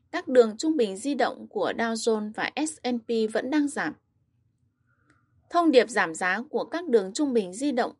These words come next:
không phù hợp với quan điểm của họ và họ bắt đầu kéo thanh menu của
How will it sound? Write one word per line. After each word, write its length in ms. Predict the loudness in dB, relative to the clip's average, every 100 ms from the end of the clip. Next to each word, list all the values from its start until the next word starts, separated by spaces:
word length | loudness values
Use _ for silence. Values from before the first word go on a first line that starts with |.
| _
không 240 | -4 -2
phù 220 | -2 -4
hợp 240 | -2 -4 -2
với 160 | -2
quan 260 | 0 -2 0
điểm 180 | -2 -2
của 160 | -10
họ 340 | -12 -14 -16 _ _ _ _ 2
và 100 | 4
họ 220 | 4 2
bắt 200 | -2 2
đầu 320 | 2 2 -2
kéo 240 | -2 -2 0
thanh 300 | -2 -2 -2
menu 380 | 0 0 0
của 140 | 0